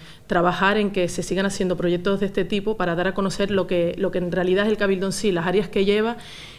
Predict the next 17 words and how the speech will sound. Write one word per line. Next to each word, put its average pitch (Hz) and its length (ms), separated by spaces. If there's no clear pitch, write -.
y, 185 540
y 180 320
en 180 80
qué 202 80
afecta 202 500
a, 165 380
a 170 160
la 170 160
isla, 180 380
en 165 80
realidad, 175 320
a - 20
la 170 140
isla 165 280
a 170 60
nivel 175 220
insular. 170 420